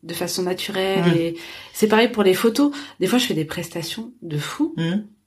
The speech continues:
Speaker 1: et je ne pense, vraiment,
Speaker 2: Pourquoi
Speaker 1: je
Speaker 2: tu
Speaker 1: n'y
Speaker 2: penses pas à
Speaker 1: pense
Speaker 2: prendre
Speaker 1: pas
Speaker 2: des photos ?
Speaker 1: à prendre
Speaker 2: Ouais.
Speaker 1: une photo. Et c'est à la fin, je me dis, « Merde. »
Speaker 2: Merde, ouais.
Speaker 1: Des fois, je fais des gâteaux de malade, je suis là, «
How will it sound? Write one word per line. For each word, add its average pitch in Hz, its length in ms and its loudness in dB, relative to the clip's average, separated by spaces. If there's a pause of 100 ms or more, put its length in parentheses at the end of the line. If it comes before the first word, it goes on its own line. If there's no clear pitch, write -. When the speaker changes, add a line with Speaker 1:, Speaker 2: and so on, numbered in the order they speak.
(120)
Speaker 1:
et - 80 -4
je 170 160 -2
ne 175 140 2
pense, 196 500 -4
vraiment, 208 360 2
Speaker 2:
Pourquoi - 80 -4
Speaker 1:
je - 80 0
Speaker 2:
tu 175 40 2
Speaker 1:
n'y 190 60 4
Speaker 2:
penses 254 140 6
pas 240 60 2
à 165 40 4
Speaker 1:
pense 151 160 4
Speaker 2:
prendre 147 200 4
Speaker 1:
pas - 80 4
Speaker 2:
des - 60 -4
photos ? 131 320 -6 (340)
Speaker 1:
à - 60 -20
prendre 123 240 -4
Speaker 2:
Ouais. 233 80 2
Speaker 1:
une 240 80 2
photo. 220 180 -10
Et 202 60 -4
c'est 214 120 -2
à - 20 2
la 196 80 -2
fin, 247 120 -4
je 214 60 -10
me 185 60 -8
dis, « 156 100 -8
Merde. » 156 240 -12 (100)
Speaker 2:
Merde, - 680 -8 (100)
ouais. 165 280 0
Speaker 1:
Des 226 80 2
fois, 277 100 4
je 285 60 2
fais 269 100 0
des 220 120 2
gâteaux 226 240 4
de 214 40 -4
malade, 247 200 0
je 285 40 -4
suis 240 80 -8
là, « 226 60 -4